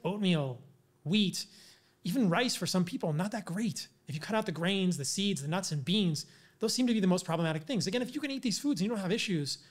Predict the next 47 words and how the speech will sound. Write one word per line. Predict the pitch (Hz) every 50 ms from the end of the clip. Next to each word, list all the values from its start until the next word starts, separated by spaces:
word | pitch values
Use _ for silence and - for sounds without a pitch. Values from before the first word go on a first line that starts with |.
| - _ _
fine. | - - 202 202 202 160 135 120 - - - - _ _ - _ _ -
But | 156 190 196 190 - - _ _ _ _ _ _ _ -
what | 170 185
I'm | 190 190 190
trying | 190 - - 302 269
to | -
tell | - - 214 277
people | - 208 175 170 156 143 139 135 127 120 - - _ -
is | - 143 160
that | 170 175 170 160 165 - - - _ _ _ -
there | - 180 202
are | 196 202 185
a | 165
lot | 151 156 175 208 247 269 277
of | 254 208 156 - -
us | 185 202 185 151 - -
who | - 175
continue | - 175 170 196 247 208
to | 170
suffer | - - - 143 156 - 277 302 285 - - - - - - - -
because | 190 175 208 165
we're | 196 214
eating | - 247 269 262 233
foods | - - 220 226 170 143
that | 214 -
we | 180 170
think | - - - 311 302 -
are | 233 214
healthy, | 147 143 175 202 196 - - 135 - - - - - - - - _
sure, | - - - 247 262
we | 240 226 214
know | 185 170 170 175
that | 165 165
things | 160 160 151
like | 165 151
seed | - - 180 180
oils, | 170 156 151 151 147 143
processed | - - 175 170 - 175 -
sugars, | - 165 147 156 151 147 147
processed | - - 165 151 - 147 - -
foods, | 160 156 151 127 127
these | 175 220 180
are | 180
not | 170 165 147
healthy | 160 151 139 139
for | 135 143
humans. | 127 131 139 120 113 110 -